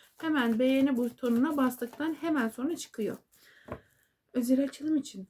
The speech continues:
kurşun dökme, nasip açım ve daha nice işlemlerimiz için hemen ekranda görmüş olduğunuz telefon numaramızdan, yani sıfır beş yüz elli bir, sekiz yüz doksan beş, otuz doksan üç. Tekrar ediyor,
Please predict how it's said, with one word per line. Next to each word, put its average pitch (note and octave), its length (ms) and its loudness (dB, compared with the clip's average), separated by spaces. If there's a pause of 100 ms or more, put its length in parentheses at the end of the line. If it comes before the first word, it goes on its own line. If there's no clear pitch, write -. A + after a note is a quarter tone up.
kurşun C#4 400 -4
dökme, A3 300 -2 (180)
nasip C4 340 -4
açım C4+ 260 -2
ve G#3+ 140 -4
daha A#3+ 120 -2
nice D#4 260 -2
işlemlerimiz A#3 760 0
için A3 380 -2 (280)
hemen B3+ 440 2 (100)
ekranda B3+ 420 0
görmüş B3+ 520 2
olduğunuz G#3+ 840 2 (680)
telefon A#3+ 420 2
numaramızdan, C#4+ 760 0 (280)
yani C4+ 340 0
sıfır C4+ 420 -4
beş C#4 220 -2
yüz C4 100 -4
elli C4+ 300 2
bir, C4+ 240 2 (380)
sekiz B3+ 480 -4
yüz G#3 180 0
doksan B3+ 480 2
beş, C#4 400 0 (320)
otuz C4+ 500 0
doksan B3+ 600 0
üç. G#3 320 -4 (380)
Tekrar A#3 400 -6
ediyor, C4 560 4